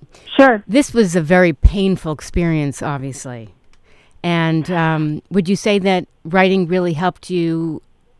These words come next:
Speaker 2: understand how you were feeling and move through your, you know, all these feelings you were dealing with?
Speaker 1: Definitely. Right.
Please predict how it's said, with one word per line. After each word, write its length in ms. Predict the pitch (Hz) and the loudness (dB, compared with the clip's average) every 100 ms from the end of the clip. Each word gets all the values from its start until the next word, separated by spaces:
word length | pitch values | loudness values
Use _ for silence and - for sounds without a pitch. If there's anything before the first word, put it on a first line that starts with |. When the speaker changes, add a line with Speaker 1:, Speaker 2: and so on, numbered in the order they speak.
| _ | _
Speaker 2:
understand 840 | 175 175 165 - 196 190 190 190 175 | -8 -8 -8 -6 -4 -2 -2 -2 -4
how 100 | 175 | -4
you 160 | 156 | -4
were 80 | 147 | -4
feeling 680 | 147 220 220 214 208 208 202 | -6 -4 0 0 0 -2 -4
and 400 | - 156 147 147 | -4 -6 -4 -4
move 200 | 165 156 | -4 -6
through 280 | - 165 165 | -8 -8 -6
your, 400 | 170 156 147 139 - _ _ _ _ _ _ _ | -4 -6 -6 -10 -14 _ _ _ _ _ _ _
you 80 | 233 | -2
know, 160 | 190 165 | -2 0
all 180 | 165 | -2
these 240 | 170 170 - | -2 -4 -4
feelings 520 | 180 175 180 180 151 | -4 -2 -2 -4 -4
you 100 | 160 | -6
were 80 | 151 | -6
dealing 320 | 156 160 175 | -4 -4 -4
with? 300 | 202 226 - - - _ _ _ _ _ - - - - - - | -6 -10 -14 -20 -20 _ _ _ _ _ -20 -20 -16 -16 -2 2
Speaker 1:
Definitely. 600 | 185 233 208 226 214 - - - - - - - - - - _ _ _ | 4 4 2 2 0 -4 -8 -6 -4 -4 -6 -8 -10 -12 -16 _ _ _
Right. 400 | 226 254 262 - | 6 8 6 2